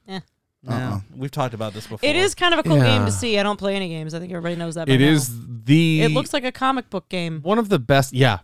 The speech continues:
Speaker 4: very, very well said. It,
Speaker 1: Yeah.
Speaker 4: it is in the likeness of a comic book. I think it's really cool. They, that universe lives out loud for sure.
Speaker 2: Mm-hmm.
Speaker 4: They don't pull any punches. They love
Speaker 1: Mm-hmm.
Speaker 4: to do over the top,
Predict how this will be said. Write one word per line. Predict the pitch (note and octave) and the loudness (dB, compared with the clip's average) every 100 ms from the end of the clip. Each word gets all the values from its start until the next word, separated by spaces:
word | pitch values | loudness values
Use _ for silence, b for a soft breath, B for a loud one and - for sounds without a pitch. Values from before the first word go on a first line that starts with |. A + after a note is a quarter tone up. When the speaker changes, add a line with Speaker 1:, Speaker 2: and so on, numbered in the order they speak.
| _ | _
Speaker 4:
very, | A#2+ C#3 C#3 | 2 6 6
very | A2+ C3+ C3+ | 6 4 6
well | B2+ B2+ | 6 4
said. | A#2+ B2+ A#2 | 4 2 2
It, | A2+ | 2
Speaker 1:
Yeah. | A2+ | 2
Speaker 4:
it | B2 | 2
is | C3 A#2+ | 2 0
in | A#2+ C3 | -2 0
the | B2+ | 2
likeness | B2 A#2+ B2 A#2+ - | 2 2 2 -2 -2
of | |
a | A2+ | -4
comic | - A2+ A2 | -2 -2 -2
book. | A2+ - | -4 -2
I | C3 | -2
think | D3 | 0
it's | C3 C#3 | -2 -2
really | A#2+ | -2
cool. | G#2+ B2+ A#2+ | 0 0 0
They, | A2+ B2 | -2 -4
that | A#2+ C3 B2+ | 0 -2 -2
universe | B2 B2+ C#3 B2 B2 - | 0 4 4 4 0 -2
lives | A#2+ B2 G#2+ | 0 0 2
out | A2+ A2+ | 2 2
loud | A2 A2 A2 G#2 | 0 0 0 -4
for | G#2+ | -8
sure. | G2 A#2 G#2 F#2+ - b | -6 -4 -2 -4 -8 b
Speaker 2:
Mm-hmm. | A#2+ G#2+ G2+ | -10 -8 -2
Speaker 4:
They | B2 | 2
don't | B2 | 2
pull | - B2 A#2+ | 0 0 2
any | A2+ | 0
punches. | A#2 A2 A2 | 0 0 0
They | G#2+ | 0
love | A2+ A2+ A#2+ A#2+ | 2 4 4 2
Speaker 1:
Mm-hmm. | |
Speaker 4:
to | - A#2+ | 2 2
do | A2+ | 4
over | G#2+ G#2 | 2 2
the | G2 | -4
top, | - G#2+ G2 - | -2 0 0 -4